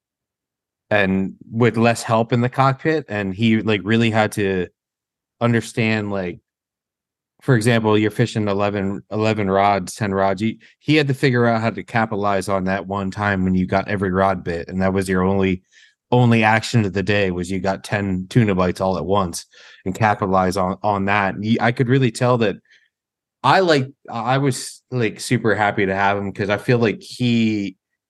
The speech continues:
he, nobody taught him that. He just learned it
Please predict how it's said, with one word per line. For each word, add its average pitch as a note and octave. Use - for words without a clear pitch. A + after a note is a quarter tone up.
he, C#3
nobody D3+
taught A#2+
him F#2+
that. E2
He B2
just A#2
learned G#2+
it F#2